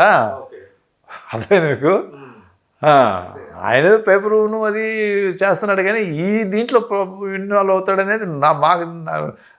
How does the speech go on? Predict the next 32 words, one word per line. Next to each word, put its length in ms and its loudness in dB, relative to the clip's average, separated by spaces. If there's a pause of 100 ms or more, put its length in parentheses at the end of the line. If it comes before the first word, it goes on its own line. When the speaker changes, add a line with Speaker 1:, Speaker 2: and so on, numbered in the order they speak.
(100)
Speaker 2:
నాలాంటి 360 2
వాళ్ళకి 280 0
ఆ 220 2
అనుభవం 340 0
లేనటువంటి 460 -4
వ్యవహారం 380 -2
అది. 220 -16 (160)
Speaker 1:
తర్వాత 200 6
మీకు 280 -2
తెలుగు 280 0
యువత 320 2
ఇచ్చారు 280 0
కదా, 240 -10 (760)
ఆ, 240 -6
తెలుగు, 320 -6 (460)
ఆ, 260 -6
తెలుగు. 280 -10
Speaker 2:
ఎందుకంటే 300 0
పెద్ద 180 0
ఆయన 140 0
ఇప్పుడు 200 -8
నేను 120 -8
చెప్పాను 340 -2
కదా, 80 -4
నేను 120 0
అక్కడ 240 -4
చూస్తే, 240 -10
లేకపోతే 340 -2
ఎమ్మటే, 640 -4 (340)
ఎందుకంటే 380 2
ఆయన, 140 2
నేను 480 -8